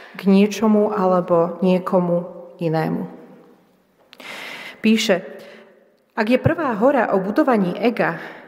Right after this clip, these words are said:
a definovaní vlastnej identity, tá druhá je o zbavovaní sa toho ega a vzdávaní sa vlastného ja. Ak je prvá hora o získavaní,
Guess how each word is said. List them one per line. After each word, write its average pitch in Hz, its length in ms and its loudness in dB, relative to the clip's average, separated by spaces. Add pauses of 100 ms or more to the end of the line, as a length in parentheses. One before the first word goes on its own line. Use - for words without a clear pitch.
(320)
a 180 80 -2
definovaní 196 720 2
vlastnej 180 480 0
identity, 208 640 0 (880)
tá 165 160 -2
druhá 185 560 2 (400)
je 196 80 4
o - 80 -2
zbavovaní 190 800 0
sa 175 160 -8
toho 175 240 -6
ega 170 400 -12 (720)
a - 160 -8
vzdávaní 196 640 2
sa 202 160 -6
vlastného 175 640 0 (160)
ja. 180 160 0 (1700)
Ak 185 160 -4
je 208 80 4
prvá 226 400 2
hora 240 240 0
o 180 80 -2
získavaní, 220 1040 0